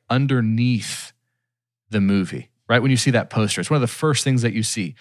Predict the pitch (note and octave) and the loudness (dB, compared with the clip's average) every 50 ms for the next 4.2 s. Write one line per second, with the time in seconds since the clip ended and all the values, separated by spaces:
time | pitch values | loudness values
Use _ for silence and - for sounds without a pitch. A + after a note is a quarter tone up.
0 | - - - - - _ D3 D3+ D3 C#3+ - - D#3 D#3+ D#3+ G#3+ C4 A3 G#3 A3 | -20 -20 -20 -20 -14 _ 0 0 2 2 2 2 0 2 2 0 0 2 2 2
1 | G#3 F#3+ D#3+ C#3+ C3+ C3 D#3 F3 D#3 C#3 - - D#3 D3 - D3+ C3+ B2 - - | 2 4 2 0 0 0 2 0 0 0 -4 -4 -4 0 0 0 -2 -2 -4 -2
2 | D#3 D#3+ C#3+ C3+ C3+ E3+ A#3 A3+ - F3+ F#3 E3+ E3 E3+ D3 B2+ - D#3 D3+ D3 | 0 2 2 2 2 2 0 0 0 0 0 2 2 0 -2 0 0 2 2 2
3 | - - - D#3+ D#3+ D3+ - - D3 A#2+ A2+ C3 C3+ C3+ C3 B2 A#2 B2 A#2 G#2+ | 0 0 0 0 0 0 0 -2 -2 0 2 2 2 2 0 0 0 0 0 0
4 | G2+ - - | -2 -6 -12